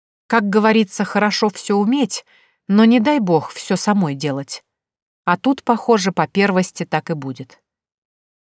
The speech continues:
Нет, столовую мы нашли. И даже получили ужин, хотя в пустом сводчатом зале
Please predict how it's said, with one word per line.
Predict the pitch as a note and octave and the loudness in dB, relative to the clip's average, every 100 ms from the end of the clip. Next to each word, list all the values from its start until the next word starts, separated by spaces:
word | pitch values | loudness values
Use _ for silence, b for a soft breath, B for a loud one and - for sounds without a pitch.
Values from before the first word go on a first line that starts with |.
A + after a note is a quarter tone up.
| _ - | _ -6
Нет, | C#4+ G3 | -4 -2
столовую | - E3 G#3 D4 C#4 B3+ | -2 0 0 0 -2 0
мы | G3+ | 0
нашли. | G#3 G3 - D3+ C#3 A#2 _ _ _ _ _ _ | 0 -2 -4 -10 -12 -18 _ _ _ _ _ _
И | G3+ | 0
даже | G#3 B3+ G#3+ | 4 4 2
получили | A3 G#3 G#3 A#3 G#3+ | 0 0 0 0 0
ужин, | A#3 D#3+ C3+ B2 b b b _ | 0 -4 -8 -12 b b b _
хотя | - F#3 E3+ | -6 -4 -2
в | - | -4
пустом | - F#3 - E3+ | -8 -6 -4 -4
сводчатом | D3 - E3 - - - D#3 | -4 -6 -6 -6 -12 -10 -4
зале | A3+ B3 D3+ C3+ | 0 0 -2 -10